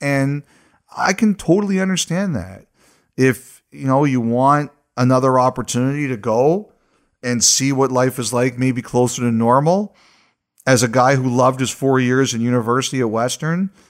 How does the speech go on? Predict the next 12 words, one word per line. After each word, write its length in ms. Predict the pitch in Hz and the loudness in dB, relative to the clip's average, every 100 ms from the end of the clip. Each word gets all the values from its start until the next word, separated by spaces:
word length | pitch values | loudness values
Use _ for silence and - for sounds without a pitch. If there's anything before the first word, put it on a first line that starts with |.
| _ | _
I'm 240 | 127 139 139 | 2 4 4
all 180 | 131 127 | 4 2
for 320 | - 123 123 | 0 0 0
that. 300 | 90 95 - 156 | -2 -10 -12 -6
And, 200 | 165 160 | -4 -2
you 80 | |
know, 160 | 196 196 | -2 0
nobody 300 | 185 247 226 | 0 0 0
has 160 | 175 143 | -2 -4
to 80 | 117 | -10
panic 440 | - 139 151 143 | -8 -8 -8 -10
here. 340 | 90 90 117 | -12 -12 -14